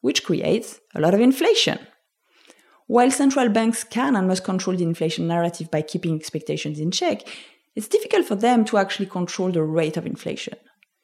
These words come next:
Indeed, making money more expensive by increasing rates will not bring down food and energy prices. This is the dilemma the world is currently facing. There is so much a central bank can do.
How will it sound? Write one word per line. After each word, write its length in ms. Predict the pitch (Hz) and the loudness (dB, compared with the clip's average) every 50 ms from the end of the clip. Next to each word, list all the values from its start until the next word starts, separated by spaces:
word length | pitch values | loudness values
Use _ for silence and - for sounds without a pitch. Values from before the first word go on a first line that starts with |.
| _ _ _ _ _ _ _ _ - | _ _ _ _ _ _ _ _ -2
Indeed, 380 | 277 190 180 175 208 240 247 | 0 2 2 4 4 4 4
making 640 | 226 208 180 170 165 - - 180 170 170 170 175 170 - - | 4 4 4 2 0 -2 -2 -2 0 0 0 -2 -4 -6 -6
money 540 | 165 151 151 147 170 190 214 226 233 240 233 | -4 -2 0 2 4 4 6 6 6 6 6
more 120 | 214 165 | 4 2
expensive 520 | 160 - - - - 151 160 - 240 262 | 0 -4 -6 -4 -2 -2 0 0 0 0
by 80 | 233 214 | 2 2
increasing 500 | 175 175 170 - 175 151 147 151 156 170 | 0 0 0 0 0 0 0 0 0 0
rates 600 | 202 254 277 262 190 190 214 269 269 - - - _ _ _ _ _ _ _ _ _ _ - | 2 2 4 6 6 6 6 4 2 -2 -8 -14 _ _ _ _ _ _ _ _ _ _ 0
will 140 | 208 208 214 | 4 6 6
not 220 | 214 208 185 175 | 6 4 2 2
bring 200 | 190 185 180 175 | 0 2 2 2
down 280 | 165 175 165 165 165 165 | 2 2 2 2 0 0
food 360 | - - 240 247 233 190 170 | -2 -2 -2 0 2 2 2
and 120 | 160 160 | 2 0
energy 320 | 156 151 151 151 147 147 - | 0 0 0 -2 -4 -4 -6
prices. 520 | - 170 170 170 - - 147 - - - - _ _ _ _ _ _ _ _ _ _ - - _ _ _ _ _ _ _ | -4 -4 -4 -4 -4 -6 -10 -10 -10 -14 -20 _ _ _ _ _ _ _ _ _ _ -20 -20 _ _ _ _ _ _ _
This 160 | 214 247 269 320 | 0 2 4 4
is 80 | 349 | 4
the 100 | 330 254 | 4 4
dilemma 380 | 202 185 208 214 214 214 196 185 | 4 4 4 4 6 6 6 6
the 80 | 185 | 4
world 320 | 180 180 185 185 185 185 180 | 4 4 6 6 6 6 4
is 120 | 180 180 | 0 -2
currently 280 | - 170 156 156 - 156 | -2 -2 -2 -2 -4 -6
facing. 580 | - - - 151 107 - - - - - - - _ _ _ _ _ _ - | -6 -2 0 0 0 -2 -6 -10 -10 -10 -10 -12 _ _ _ _ _ _ -4
There 240 | - 185 214 233 | 0 4 4 4
is 140 | 294 311 - | 4 2 0
so 280 | - - - - 233 226 | -4 -2 2 4 4 6
much 240 | 214 190 185 185 - | 6 4 2 0 -2
a 40 | 175 | -4
central 340 | - 175 170 - - 170 165 | -4 -4 -2 -2 -2 -2 -2
bank 240 | 170 165 160 165 - _ _ - | -2 -2 -4 -4 -8 _ _ -8
can 220 | - 156 151 151 | -6 -4 -4 -4
do. 260 | 143 160 143 135 - | -4 -4 -4 -4 -6